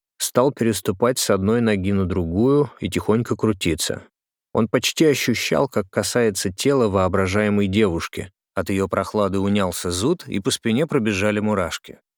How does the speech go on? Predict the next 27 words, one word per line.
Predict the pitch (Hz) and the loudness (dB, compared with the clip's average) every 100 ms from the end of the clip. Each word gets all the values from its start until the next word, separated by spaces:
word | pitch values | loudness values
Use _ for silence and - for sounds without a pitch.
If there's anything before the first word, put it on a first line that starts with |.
| _ - | _ -4
Марк | 87 117 - | 0 0 -2
поцеловал | - 101 - 107 107 90 80 73 | -4 -4 -2 0 0 0 0 0
ее. | 71 71 69 64 - _ | -2 -4 -2 -4 -8 _
Кончиком | - 120 - 104 110 | 0 2 0 0 0
языка | 104 107 113 123 95 | 2 -2 0 0 2
дотронулся | 90 92 98 90 - 82 | 0 0 0 0 -2 -2
до | 87 | -2
зубов | 85 78 101 151 - | -2 -2 0 0 0
и | |
на | 82 | -2
секунду-другую | - - 101 92 82 82 123 147 127 | -4 -2 0 0 -2 -2 0 2 2
поверил | 95 87 92 110 101 | 0 0 0 0 -2
в | - | -2
происходящее. | 107 95 - 110 98 - - 92 90 _ _ _ | -2 -2 -2 0 0 -2 -6 -8 -12 _ _ _
Когда | 90 87 | 0 2
он | 101 | 2
открыл | 98 - 110 92 | 2 0 0 0
глаза, | 80 85 90 139 | 0 2 2 0
все | - 196 | 0 -2
исчезло. | 92 - 78 - - _ _ | 0 0 -2 -4 -12 _ _
Только | - 80 82 | -2 0 2
во | 80 | 2
рту | 80 135 | 2 2
осталось | 110 - 85 73 87 | 2 2 0 0 -4
ощущение | - 76 - 107 95 | -6 -4 0 2 2
чего-то | 80 82 85 80 | 0 -2 -2 -2
недостижимого. | 80 78 80 - 87 90 73 67 | -2 -2 -2 0 0 0 0 -2